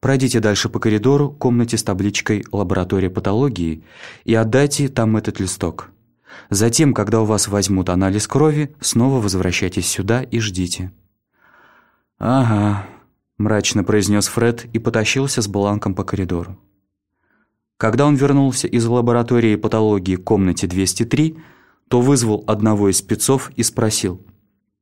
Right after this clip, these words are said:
«Ничего, если я поднимусь наверх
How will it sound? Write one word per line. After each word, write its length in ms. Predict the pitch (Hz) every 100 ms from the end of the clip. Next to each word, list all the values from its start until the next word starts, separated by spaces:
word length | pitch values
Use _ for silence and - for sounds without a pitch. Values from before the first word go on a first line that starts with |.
| _ _ _ _ _ _ -
«Ничего, 600 | 151 151 135 165 170 196
если 320 | 120 127 131
я 160 | 135 135
поднимусь 540 | 131 127 147 147 135
наверх 480 | 139 143 175 123 -